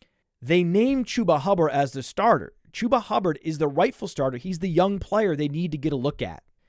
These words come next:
But then he has the ankle sprain, and then Foreman comes in in the second half. The defense has been worn down. He puts up a hundred yards.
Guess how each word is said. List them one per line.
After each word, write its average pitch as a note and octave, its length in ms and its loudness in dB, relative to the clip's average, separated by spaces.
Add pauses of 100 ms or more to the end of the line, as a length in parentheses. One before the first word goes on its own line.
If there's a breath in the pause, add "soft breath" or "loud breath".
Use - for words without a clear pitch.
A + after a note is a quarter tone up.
(220)
But C#3+ 140 -2
then D#3 140 2
he D3+ 80 2
has C3 220 -4
the C3+ 140 -4
ankle F3+ 260 -4
sprain, C3+ 480 -8 (360)
and C#3 140 -10
then C#3+ 220 -8 (320)
Foreman D#3+ 440 2
comes C3+ 300 -4
in A#3 180 6
in E3+ 60 0
the D3 80 0
second C3+ 280 -6
half. F3+ 340 0
The D3 100 -12
defense C#3 340 -6
has B2+ 100 -8
been C3 180 -2
worn C3 220 -2
down. G3 240 0
He D#3 60 0
puts - 200 -4
up C3+ 120 -4
a B2+ 40 -4
hundred B2 220 -2
yards. D3 340 2